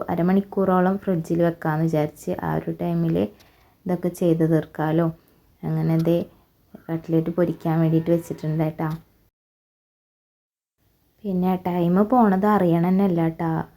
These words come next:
പെട്ടെന്ന് പെട്ടെന്ന് നേരം പോയിട്ടുണ്ടായിരുന്നു. ഒന്ന് വെറുതെ ഇരിക്കാൻ പോലും നേരം കിട്ടിയിട്ടുണ്ടായിരുന്നില്ല.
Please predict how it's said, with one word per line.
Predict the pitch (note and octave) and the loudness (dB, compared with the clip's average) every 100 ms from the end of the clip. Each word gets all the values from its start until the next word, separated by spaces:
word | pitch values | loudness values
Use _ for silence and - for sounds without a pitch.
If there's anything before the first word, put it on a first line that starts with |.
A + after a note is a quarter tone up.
| _ - E3 | _ -10 -8
പെട്ടെന്ന് | E3 D#3+ - _ F#3 G3 | -6 -8 -12 _ -2 2
പെട്ടെന്ന് | A3+ A3+ F#3+ F3 F#3 | 2 0 0 0 2
നേരം | G3 E3+ E3 | 2 2 0
പോയിട്ടുണ്ടായിരുന്നു. | E3+ F3 E3+ E3+ E3 D#3+ D#3+ | 2 2 0 -2 0 0 2
ഒന്ന് | E3 E3 | 2 2
വെറുതെ | F#3 F3 E3+ | 0 -2 -2
ഇരിക്കാൻ | F#3 F3+ F3 E3+ | -2 -2 -2 0
പോലും | F3+ F#3 G3+ | 2 4 6
നേരം | G3+ E3+ E3+ | 6 4 2
കിട്ടിയിട്ടുണ്ടായിരുന്നില്ല. | F3 E3 E3 F3 E3 D#3 D#3 D#3+ D#3+ | 0 -2 -4 -2 -2 -2 -2 -2 -4